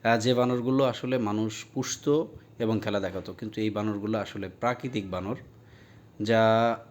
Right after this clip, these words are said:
দেখে আসলে মুগ্ধ হয়ে গেলাম। আহ, লাউয়াছড়া জাতীয় উদ্যানের গেট থেকে ঢুকে, আহ, পাঁচশো গজ সামনে যাওয়ার পরেই, আহ, দেখি সামনে প্রচুর পরিমাণে বানর,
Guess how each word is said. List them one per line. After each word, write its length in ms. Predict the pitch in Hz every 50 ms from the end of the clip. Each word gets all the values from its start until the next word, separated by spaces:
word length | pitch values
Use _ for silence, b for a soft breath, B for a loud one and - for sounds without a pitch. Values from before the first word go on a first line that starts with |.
| - - -
দেখে 440 | 110 101 117 117 - 131 123 110 107
আসলে 420 | 104 - - 107 107 104 104 104 101
মুগ্ধ 300 | 101 104 101 101 101 110
হয়ে 220 | 95 101 101 95
গেলাম। 260 | 95 92 92 107 147
আহ, 1200 | - - - - - - - - - - - - - - - - - - - - - 110 117 117 117
লাউয়াছড়া 440 | 117 127 131 135 131 - 139 139 139
জাতীয় 280 | 131 131 117 135 135
উদ্যানের 400 | 127 127 120 127 127 127 131 123
গেট 260 | 120 110 113 113 110 -
থেকে 180 | 139 - 135
ঢুকে, 600 | 110 98 117 117 113 - 135 113 107 110 120 139
আহ, 460 | 135 131 123 117 117 117 117 117 117 110 113
পাঁচশো 500 | 123 123 120 - - - - 139 135 135
গজ 280 | 123 123 120 123 127 117
সামনে 460 | - - - - 110 107 110 110 110
যাওয়ার 220 | 110 110 113 110
পরেই, 380 | 110 - 107 107 110 98 107 135
আহ, 840 | - - - - - - - - - - - - - 101 101 104
দেখি 380 | 95 110 110 110 - 117 113 110
সামনে 320 | 113 - 113 104 104 104
প্রচুর 340 | 104 - 120 113 - 120 110 107
পরিমাণে 360 | 107 98 98 95 92 95 92
বানর, 300 | 87 92 92 92 85 80